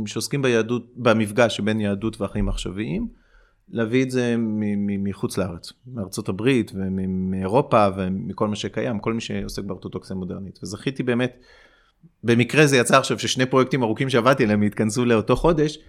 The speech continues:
אבל, אה, שני ספרים ש-, אה, אחד תרגמתי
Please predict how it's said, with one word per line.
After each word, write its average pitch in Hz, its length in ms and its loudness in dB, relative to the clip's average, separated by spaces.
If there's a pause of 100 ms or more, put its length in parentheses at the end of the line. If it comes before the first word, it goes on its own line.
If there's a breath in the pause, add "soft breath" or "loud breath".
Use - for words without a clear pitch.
(380 soft breath)
אבל, 104 380 -2
אה, 101 60 0
שני 127 220 -4
ספרים 120 380 -2
ש-, 117 100 -4
אה, 110 60 2 (960)
אחד - 160 -2
תרגמתי 123 680 0